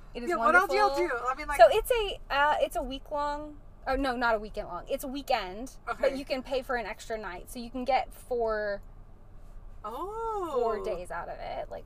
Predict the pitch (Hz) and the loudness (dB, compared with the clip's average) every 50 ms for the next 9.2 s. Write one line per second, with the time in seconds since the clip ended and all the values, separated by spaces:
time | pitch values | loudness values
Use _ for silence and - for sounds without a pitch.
0 | - - - - - 76 78 80 - - - - - - - 247 240 - 233 208 | -14 -16 -14 -12 -12 -12 -12 -12 -14 -14 -16 -16 -12 -8 -6 -6 -4 -4 -6 -6
1 | 196 196 214 233 294 330 - - - - - - - - - - - 254 247 247 | -6 -6 -6 -8 -8 -10 -12 -14 -18 -20 -18 -18 -18 -18 -16 -14 -8 -6 -4 -2
2 | 240 233 226 233 - 233 220 202 - - 233 233 - 285 269 269 262 269 247 233 | -2 -2 -2 -2 -2 -2 -2 -2 -2 -2 -2 0 2 2 2 2 2 0 -2 -2
3 | 233 - 214 202 - - - - - - 262 - - 247 233 220 - - - 277 | -2 -2 -4 -6 -6 -10 -14 -10 -8 -8 -8 -6 -4 -4 -4 -4 -6 -4 0 2
4 | 302 320 330 330 285 - 311 294 277 277 254 247 - - - - - - - - | 4 4 2 0 -4 -6 -6 -2 0 0 0 0 -2 -6 -10 -12 -12 -14 -10 -2
5 | - 247 233 220 214 202 196 190 196 208 277 320 - - - - - - - - | 0 0 0 0 0 0 0 0 0 0 -2 -6 -8 -14 -16 -16 -16 -16 -16 -16
6 | 220 208 220 220 - 233 233 233 220 - - 226 226 240 247 233 226 233 226 214 | -4 -2 -2 -2 0 -2 -4 -4 -6 -8 -10 -8 -4 -4 -4 -4 -2 -4 -4 -4
7 | - - 233 220 208 214 214 165 - 220 - - 240 240 254 269 247 254 233 - | -4 -6 -10 -8 -6 -6 -6 -6 -8 -10 -10 -10 -10 -10 -8 -8 -8 -8 -10 -10
8 | - - - - 247 233 - - - - - - - - - - - - - 240 | -12 -14 -14 -12 -12 -12 -12 -14 -16 -18 -18 -18 -16 -16 -16 -16 -14 -10 -10 -10
9 | 220 - 285 269 | -6 -6 -6 -8